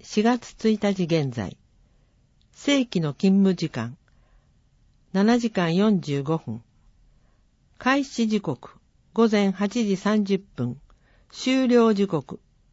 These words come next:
午後五時十五分。休憩時間、一時間、正午から午後一時まで。二、休暇の種類。令和七年四月一日現在。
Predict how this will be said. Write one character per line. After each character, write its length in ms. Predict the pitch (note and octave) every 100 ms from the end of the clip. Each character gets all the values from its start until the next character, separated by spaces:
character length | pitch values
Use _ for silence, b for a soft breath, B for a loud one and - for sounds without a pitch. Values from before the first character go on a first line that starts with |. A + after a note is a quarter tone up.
| -
午 160 | A#3+
後 240 | F#3+ C3+ -
五 160 | F3+ A3+
時 180 | E3 C#3+
十 260 | A3 F3+
五 160 | C#3+ D#3+
分。 240 | - - - _ _ _ _ _ _ -
休 220 | A#3+ B3
憩 280 | A3+ G#3+ F#3+
時 160 | F3+
間、 280 | - B2 B2+ - _ _ _ _ _ -
一 280 | F3 A#3
時 160 | A3 G#3
間、 260 | C#3+ A#2 D3 _ _ -
正 340 | - A#3 G#3+
午 160 | G3 G3
か 180 | A3+ G#3+
ら 160 | E3+ -
午 180 | F#3 G3
後 140 | D#3+
一 280 | E3 - G3
時 100 | E3+
ま 160 | C#3 A#2
で。 160 | G#2+ - _ _ _ _ _ _ _ _ _ _ _ G#3
二、 260 | A3 G3 - _ _
休 220 | - A#3+ C4+
暇 180 | A#3
の 140 | A3+ A3
種 220 | G#3+ F#3
類。 200 | C3+ G2 _ _ _ _ _ _ _ -
令 220 | A#3 A#3+
和 120 | A3
七 300 | G#3 G3+ F#3+
年 240 | D#3+ C3 -
四 180 | - G#3
月 300 | A#3 A#3+ -
一 200 | - A3+
日 300 | G3+ G3 F#3
現 320 | D#3+ E3+ C3+
在。 240 | A2+ C#2